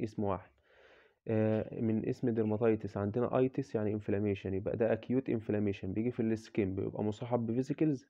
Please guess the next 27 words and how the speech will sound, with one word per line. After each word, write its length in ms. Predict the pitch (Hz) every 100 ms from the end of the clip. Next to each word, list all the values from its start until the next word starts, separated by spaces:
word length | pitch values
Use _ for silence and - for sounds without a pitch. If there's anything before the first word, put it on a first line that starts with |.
| -
يبقى 260 | - 104 -
اكيد 220 | - 117
هشوف 260 | 104 123
في 140 | - 107
الكلينيكال 600 | 104 101 - 117 117 110
بيكتشر 360 | 107 - 113
ايه؟ 180 | 113 120 _ -
فيسيكلز 420 | 143 143 123 120 _ _ _
وإديما. 400 | 120 120 107 92 98 _ _ _ _ _ _ _ _ _ _ _ - _ _
عندنا 280 | 101 110 143
بقى 200 | 143 143
ايه 120 | 143
هي 220 | 135 143 131
الفيزز 380 | - 131 127
بتاعته 420 | 110 110 127 131 147
والكلينيكال 880 | 135 120 127 117 104 117 120 113 107
بيكتشرز 480 | - - 107 104
بتاعته 360 | 101 113 110 107
عمومًا 340 | 110 117 110
بقى، 260 | 104 110 101
يعني 240 | 95 98
ده 100 | 104
بتاعت 400 | 107 - 117 117
ال-، 160 | - -
اي 280 | 123 117 120
اكزيما، 280 | 110 95 98 _ _ -
تمام؟ 300 | 107 120